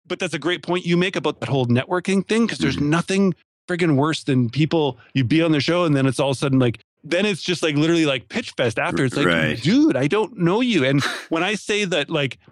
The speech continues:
Speaker 1: I've made these awesome connections, like, I think I made three, I mentioned three awesome connections that have helped my business dramatically. That's from,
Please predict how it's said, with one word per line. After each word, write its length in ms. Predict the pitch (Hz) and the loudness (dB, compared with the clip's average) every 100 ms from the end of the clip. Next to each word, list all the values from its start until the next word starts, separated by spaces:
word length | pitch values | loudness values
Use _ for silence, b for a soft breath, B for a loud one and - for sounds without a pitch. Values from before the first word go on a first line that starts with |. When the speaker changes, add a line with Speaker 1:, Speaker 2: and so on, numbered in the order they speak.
| b | b
Speaker 1:
I've 200 | 127 139 | -4 0
made 300 | 143 143 165 | 2 2 2
these 180 | 170 165 | 0 0
awesome 380 | 147 139 - 143 | 0 -2 0 0
connections, 640 | 147 131 139 220 233 214 | 0 -2 -2 0 0 0
like, 160 | 123 123 - | -2 -2 -6
I 60 | |
think 200 | 117 180 | -4 -2
I 80 | 190 | -2
made 240 | 165 139 | -2 -2
three, 400 | 113 - 143 135 | -6 -14 -4 -2
I 140 | 131 113 | 0 0
mentioned 420 | 120 139 139 120 | 2 2 2 0
three 280 | - - 170 | 0 -2 0
awesome 320 | 151 143 156 | 0 -2 -4
connections 540 | 139 147 147 - 120 107 | -2 0 -2 -2 -2 0
that 100 | 117 | 0
have 100 | 101 | 0
helped 300 | - 190 185 - | -2 -2 -4 -4
my 140 | 139 | -4
business 380 | 117 143 139 120 | 0 0 0 0
dramatically. 720 | 127 113 107 143 - 240 254 _ _ - | 0 0 0 -2 -2 -2 -2 _ _ -6
That's 200 | 147 - | -6 -4
from, 320 | 202 185 151 | 0 2 2